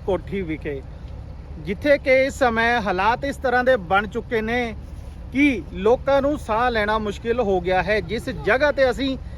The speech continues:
ਇਸ ਵੇਲੇ ਮੌਜੂਦ ਹਾਂ, ਇਸ ਜਗ੍ਹਾ ਉੱਤੇ ਸਾਹ ਲੈਣਾ ਵੀ ਕਾਫੀ ਔਖਾ ਹੋ ਚੁੱਕਾ ਹੈ। ਪਰ ਵੀਡੀਓ ਬਣਾਉਣ ਦੇ ਚੱਲਦੇ ਹੋਏ ਅਸੀਂ ਪਹੁੰਚੇ ਹਾਂ ਇਸ ਜਗ੍ਹਾ ਤੇ, ਕਿਉਂਕਿ ਇਹ ਜਗ੍ਹਾ ਹੈ ਇੱਕ ਡੰਪ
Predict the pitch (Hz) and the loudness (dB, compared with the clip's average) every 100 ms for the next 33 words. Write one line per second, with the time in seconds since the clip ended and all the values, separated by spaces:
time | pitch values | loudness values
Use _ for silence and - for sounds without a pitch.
0 | - - 208 247 247 262 220 202 175 220 | -12 -8 -4 2 4 4 2 -2 -2 0
1 | 233 247 247 262 196 160 202 262 240 202 | 2 2 0 -4 -4 0 0 2 0 0
2 | 220 226 214 202 202 196 190 196 170 240 | 0 -2 -2 -2 0 0 0 -2 -2 -4
3 | 202 - - - - - 208 202 233 240 | -4 -8 -14 -12 -8 2 2 2 -2 -6
4 | - 208 - 240 214 196 185 175 185 175 | -2 -2 2 2 2 0 -2 -2 0 2
5 | 180 170 196 196 202 - - - - - | 2 2 4 4 2 -6 -12 -14 -14 -10
6 | 160 220 277 285 214 214 220 220 233 233 | -4 0 6 4 4 0 2 2 2 2
7 | 202 196 214 214 214 220 220 208 202 226 | 0 2 2 2 2 -2 -6 -4 -4 -2
8 | 214 202 233 180 151 190 240 233 226 220 | -2 -2 -2 -4 0 4 4 4 2 2
9 | 240 - - - - 262 262 247 240 254 | 0 -6 -14 -14 -4 -2 0 2 4 4
10 | 240 262 202 226 240 208 196 196 214 214 | 4 4 2 2 2 2 2 2 0 -4
11 | - - 190 214 269 175 151 202 233 165 | -12 -8 -6 0 -2 0 2 4 2 -4